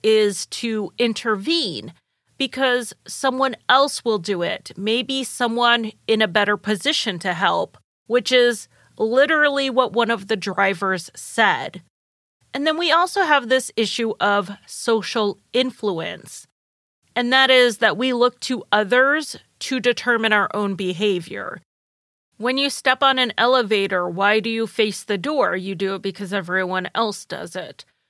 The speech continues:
If you walk down a sidewalk and someone is looking up and pointing, you turn and look because they wouldn't be looking for no reason.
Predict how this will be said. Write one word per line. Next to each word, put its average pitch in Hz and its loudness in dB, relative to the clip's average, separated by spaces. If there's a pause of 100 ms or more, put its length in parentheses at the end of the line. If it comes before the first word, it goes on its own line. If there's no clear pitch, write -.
(460)
If 226 -6
you 240 -2
walk 233 2
down 220 2
a 202 -8
sidewalk 226 2
and 208 -4
someone 220 -2
is 214 -4
looking 214 -4 (120)
up 240 4
and 208 0
pointing, 226 0 (120)
you 247 -6
turn 233 -2
and 214 0
look 277 2
because 208 -2 (100)
they 208 -2
wouldn't 277 -2
be 214 -4
looking 180 -6
for 190 -8
no 185 -6
reason. 185 -4